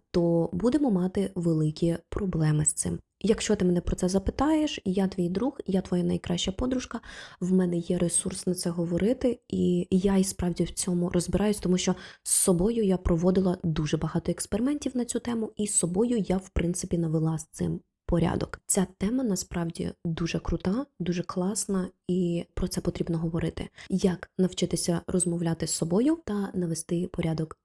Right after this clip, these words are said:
в своїй голові. Отже, сьогодні я би хотіла розпочати нашу бесіду з того, що абсолютно все, що тебе оточує, все, що ти бачиш перед своїми очима чудовими, все, що з тобою відбувається,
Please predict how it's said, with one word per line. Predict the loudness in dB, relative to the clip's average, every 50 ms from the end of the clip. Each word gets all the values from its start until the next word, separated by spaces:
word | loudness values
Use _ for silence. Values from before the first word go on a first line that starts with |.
| _ -12
в | -10
своїй | -8 -4 -2 0 0 0 0
голові. | 0 0 0 0 0 0 -2 -6 -6 _ _ _
Отже, | -4 -4 -2 0 -2 -2 -2 -6
сьогодні | -8 -6 -4 -4 -4 -4 -2 -4 -2 0 0 -2 -2 -2
я | -2 0
би | 0 0
хотіла | 0 -2 -2 -2 0 0 0
розпочати | 0 -2 -4 -4 -6 -6 -6 -2 0 0 0 0 -2 -4 -6 -6 -6 -6 -6 -4
нашу | -4 -2 -2 0 -2 -2 -4 -4 -6
бесіду | -4 -2 -2 -2 -2 -4 -4 -6 -4 -4 -4 -6 -6 -6
з | -8 -8
того, | -6 -6 -4 -2 -2 -2
що | -2 -4 -4 -2 -2 -2 -2 -4 -6 _ _ _ _ -20 -20 _ _ _ _ _ _ -12
абсолютно | -10 -6 -4 -2 -2 -2 -2 -2 -2 -4
все, | -4 -4 -4 -4
що | -2 -2 -2 0
тебе | 2 4 4 4
оточує, | 4 4 0 0 -2 0 -2 -2 -4 -2 -2 -2 -2 -2 -6 -8 -12 _ -12
все, | -8 -4 -2 0 0 0 0 -2 -2 -2 -2
що | -4 -6 -6 -6 -6 -4
ти | -2 -2 -2
бачиш | -2 -2 -2 -2 -2 -4 -4 -4 -4 -4
перед | -2 -4 -4 -4 -4
своїми | -4 -2 -2 0 2 2 2 2 2 0 -4
очима | -8 -8 -6 -6 -4 -2 0 0 0 0 -2
чудовими, | -4 -6 -6 -4 -2 -2 -2 -2 -2 -2 -4 -6 -8 -10 -10 -6
все, | -4 -4 -2 0 0 0
що | 0 -2 -2
з | -4
тобою | -2 -2 -2 0 0
відбувається, | 0 -2 -2 -2 -2 -2 0 0 0 0 -2 -4 -6 -10